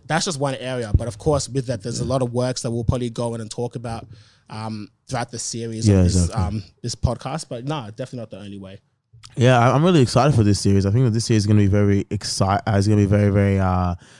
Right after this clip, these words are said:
Speaker 2: informative.
Speaker 1: Yeah.
Speaker 2: Informative, and it's gonna give you a really, really good insight into our own lives, what we've been going through, what
Speaker 1: Yeah.
Speaker 2: we've been dealing with, and how far we've come, because I think that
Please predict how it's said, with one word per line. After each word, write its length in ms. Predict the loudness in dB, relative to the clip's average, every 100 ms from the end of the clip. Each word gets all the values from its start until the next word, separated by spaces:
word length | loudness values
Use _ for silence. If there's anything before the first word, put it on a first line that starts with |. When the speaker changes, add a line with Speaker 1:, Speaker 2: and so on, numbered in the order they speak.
| -4 0 0 2
Speaker 2:
informative. 760 | 4 6 4 2 0 -4 -14 -20 _
Speaker 1:
Yeah. 420 | -4 0 0 -4 -4
Speaker 2:
Informative, 720 | -4 0 4 4 4 4 4
and 80 |
it's 100 | 2
gonna 180 | 2 0
give 200 | 2 2
you 140 | 2 4
a 100 | 4
really, 320 | 4 4 4
really 200 | 4 4
good 240 | 4 2 2
insight 540 | 0 0 -2 -6 -4 -4
into 280 | -4 -4 0
our 220 | 2 2
own 140 | 2 -4
lives, 340 | -8 -8 -8
what 140 | -6 2
we've 140 | 4
been 120 | 4
going 260 | 4 4 4
through, 160 | 4
what 140 | 6 4
Speaker 1:
Yeah. 60 |
Speaker 2:
we've 120 | 4 4
been 160 | 4
dealing 280 | 6 6 6
with, 220 | 4 2 -4 -20 -20 -6
and 220 | -2 2
how 280 | 2 4 2
far 500 | 2 0 2 4 4
we've 360 | 2 0 0 -2
come, 400 | -6 -6 -8 -14 -20 -14
because 540 | -6 0 4 4 0 -8 -20 -20 -14 0
I 140 | 2
think 340 | 2 0 0
that 280 | 0 -2 -2